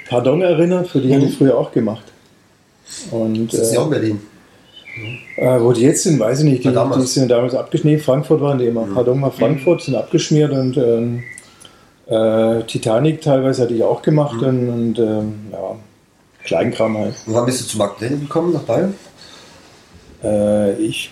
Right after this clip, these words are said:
Speaker 1: bin nach München gekommen, ungefähr sechsundsiebzig, fünfundsiebzig und hab dann, bin dann nach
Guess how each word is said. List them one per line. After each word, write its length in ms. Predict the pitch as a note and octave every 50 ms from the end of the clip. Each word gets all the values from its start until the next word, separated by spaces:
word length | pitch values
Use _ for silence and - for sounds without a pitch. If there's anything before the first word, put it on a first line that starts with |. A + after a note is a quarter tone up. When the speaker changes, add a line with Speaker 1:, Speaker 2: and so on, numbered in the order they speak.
| -
Speaker 1:
bin 380 | - C3+ C3+ C#3+ D3+ D#3 D3+ D3
nach 340 | C#3 B2+ A#2+ A#2 - - - -
München 640 | - A#2+ B2 C#3+ E3+ F#3 F3 - - F3 E3 E3 D#3+
gekommen, 720 | D#3+ D3+ D3+ - - C#3+ C#3 C#3+ D#3 D#3+ D#3+ D#3+ E3 D#3 - - - _ - - - - - _ _ _ _ _ _ _ _ _ _ _ _ _
ungefähr 420 | B2 C3+ C3 C3 B2+ - C3 A#2
sechsundsiebzig, 760 | A#2 C#3 D3 D3 - - F#3 E3 F3+ F3 F3+ - - E3 -
fünfundsiebzig 720 | - D#3 D#3+ E3+ E3+ E3+ D#3 E3+ D#3+ - - - D3+ D3 - - - - - -
und 320 | - A#2+ B2 B2+ C3 B2+
hab 140 | A#2+ B2+ B2
dann, 640 | - B2 A#2+ A#2+ A#2+ A#2 A#2+ A#2+ A#2+ A#2+ A#2 A#2 A2
bin 120 | B2 A#2 A#2
dann 140 | A2+ A2
nach 140 | A2+ A2 A2